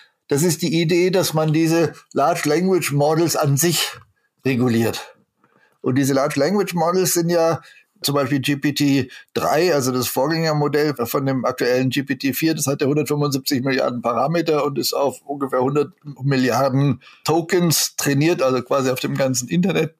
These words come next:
Und, äh, das Training hat wahrscheinlich mehrere Monate gedauert und wahnsinnig viel Strom gekostet. Irgendwie, ich hab's mal ausgerechnet, ein Drittel von dem Stromverbrauch des Oktoberfests ungefähr ist da in das Training von diesem Modell geflossen. Und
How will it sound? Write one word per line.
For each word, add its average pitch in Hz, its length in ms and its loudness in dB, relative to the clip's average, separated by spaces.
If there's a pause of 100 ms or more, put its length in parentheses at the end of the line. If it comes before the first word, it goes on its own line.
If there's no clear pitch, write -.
(120)
Und, 156 280 2
äh, 139 420 2
das - 280 -6
Training 147 440 0
hat - 420 -2
wahrscheinlich 139 480 0
mehrere 139 240 2
Monate 151 420 0
gedauert 139 540 0
und 123 280 -4 (120)
wahnsinnig 135 440 0
viel 131 140 0
Strom 156 300 -2
gekostet. 147 400 0
Irgendwie, 127 380 0 (400)
ich 120 120 -2
hab's - 140 -6
mal 127 100 -2
ausgerechnet, 127 580 0
ein 123 140 0
Drittel 143 300 0
von 135 220 0
dem 127 140 0
Stromverbrauch 131 640 0
des 123 140 -2
Oktoberfests 151 720 0
ungefähr 139 420 0
ist 139 180 -2
da 123 100 2
in 120 100 0
das 123 180 -2 (300)
Training 135 380 -2
von 139 180 -2
diesem 123 260 0
Modell 120 400 2
geflossen. 160 640 0 (120)
Und 156 280 0